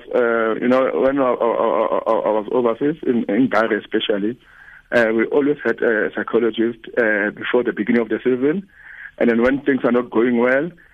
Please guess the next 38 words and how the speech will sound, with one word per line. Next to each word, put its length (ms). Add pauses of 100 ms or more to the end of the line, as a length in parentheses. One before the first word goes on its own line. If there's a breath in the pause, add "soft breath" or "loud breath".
(180 soft breath)
and 200
they'll 120
always 340
call 320
him 180
to 100
come, 220
to 560
come 140
and 140
help 280
us, 140 (500 loud breath)
uh, 80
to 800
pick 220
up. 220 (520 soft breath)
And, 200
you 160
know, 240
af-, 200
after 220
losing 280 (140)
three 200
or 120
four 160
games, 300 (580 loud breath)
normally 460
players, 420
uh, 580 (760 loud breath)
the 100
spirits 340
goes 280
down, 360
and 400
they'll 140
bring 300
him 240
in 340